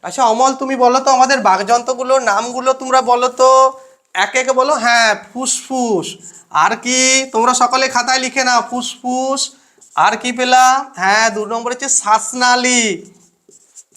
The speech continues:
শ্বাসনালী। আর বলো, বলো, পূজা, তুমি একটা বলো, স্বরযন্ত্র। আচ্ছা, স্বরযন্ত্র, ঠিক। আর কে গো? আর একটা সমসময় অঙ্গ, সমসম-,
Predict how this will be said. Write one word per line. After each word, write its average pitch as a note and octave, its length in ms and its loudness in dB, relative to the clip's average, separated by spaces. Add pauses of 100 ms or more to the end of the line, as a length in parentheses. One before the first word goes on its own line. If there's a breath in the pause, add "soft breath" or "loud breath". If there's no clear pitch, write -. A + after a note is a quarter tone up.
শ্বাসনালী। A3+ 880 2
আর A3 240 6 (1040 loud breath)
বলো, G#3 240 2
বলো, C4 500 2 (720)
পূজা, A3+ 260 0
তুমি C4+ 200 0
একটা C4+ 240 -2
বলো, C#4 580 2 (480)
স্বরযন্ত্র। A#3+ 1500 2 (380 loud breath)
আচ্ছা, D3+ 600 -6
স্বরযন্ত্র, G3+ 1040 2 (300 loud breath)
ঠিক। F#3 440 -2
আর F#3 280 4
কে B3+ 200 0
গো? B3+ 440 0 (540 loud breath)
আর F#3 120 -2
একটা A3+ 180 -4
সমসময় B3 640 0
অঙ্গ, B3 240 2
সমসম-, A3+ 360 -4